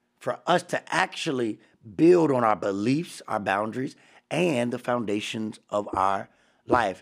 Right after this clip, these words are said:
In the book, we call this returning to our core, which is an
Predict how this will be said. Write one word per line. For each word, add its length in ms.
In 100
the 80
book, 320
we 160
call 280
this 220
returning 680
to 240
our 320
core, 460
which 160
is 140
an 80